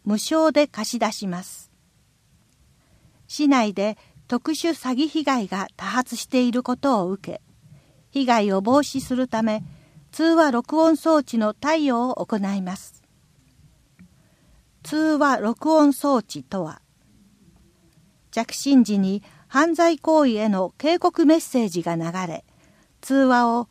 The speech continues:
自動録音する装置です。自宅の電話機に工事不要で簡単に設置ができます。対象、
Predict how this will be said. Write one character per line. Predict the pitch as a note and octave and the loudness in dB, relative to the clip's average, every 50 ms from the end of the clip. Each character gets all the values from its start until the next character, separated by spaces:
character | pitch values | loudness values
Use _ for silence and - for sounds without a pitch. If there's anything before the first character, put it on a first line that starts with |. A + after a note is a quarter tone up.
| _ _ | _ _
自 | - G3 A3+ A3+ | -4 -2 0 2
動 | B3+ D4+ E4 E4+ | 4 4 4 4
録 | E4 F4 E4 - D4+ C4 | 2 0 0 0 2 2
音 | G#3+ G3 G3 | 2 2 0
す | - - G#3 | -4 -6 -4
る | G3+ A#3+ B3 | -4 -4 -4
装 | - - D4 C#4 | -2 -2 0 0
置 | C4 B3 - F3 C#3+ | 0 -2 -6 -10 -12
で | D3+ E3 | -12 -12
す。 | - - - - _ _ _ _ _ _ _ _ _ _ _ _ _ _ _ _ _ _ _ _ _ _ | -14 -16 -20 -20 _ _ _ _ _ _ _ _ _ _ _ _ _ _ _ _ _ _ _ _ _ _
自 | G#3+ A3+ | -8 -4
宅 | - C#4+ C#4+ - C#4 C4 | -2 -2 -2 2 4 6
の | C4+ C4 A3 | 6 6 6
電 | A3 B3+ B3+ B3+ | 4 4 4 4
話 | B3 B3+ B3 | 4 2 0
機 | - A3 | 0 0
に | G#3+ G#3 G#3 G#3+ - _ _ _ _ _ _ _ _ | 0 0 0 -2 -6 _ _ _ _ _ _ _ _
工 | - - F4+ F4+ F4 | -2 2 2 4 4
事 | B3 A3 A3 | 2 0 -4
不 | F3+ F3 G#3 | -4 -2 0
要 | A3 B3 B3+ B3+ B3 | 2 2 2 2 0
で | - A3 A3+ - - _ _ _ _ _ _ | 0 -2 -4 -4 -6 _ _ _ _ _ _
簡 | - B3 C4+ C#4 C4+ | -2 2 2 2 2
単 | - C#4 C#4+ C#4 C4+ | 4 4 6 8 8
に | C4+ C4 | 8 6
設 | - - A#3+ B3 - | 4 0 -2 -2 -2
置 | - - B3 | -4 -2 0
が | C4+ C4+ | 0 0
で | B3+ A3 | 0 -4
き | G#3+ - G#3+ | -4 -4 -6
ま | G3+ G3 G#3 | -6 -6 -8
す。 | - - - - _ _ _ _ _ _ _ _ _ _ _ _ _ _ _ _ _ _ _ _ _ _ _ _ _ _ _ _ _ _ _ _ _ _ _ _ | -12 -18 -20 -20 _ _ _ _ _ _ _ _ _ _ _ _ _ _ _ _ _ _ _ _ _ _ _ _ _ _ _ _ _ _ _ _ _ _ _ _
対 | - B3+ C#4 C#4+ | 0 2 2 2
象、 | B3+ - - A#3+ A3+ G#3+ G#3 G3 F#3 - - | 0 -2 -4 -4 -2 -2 -2 -4 -6 -8 -12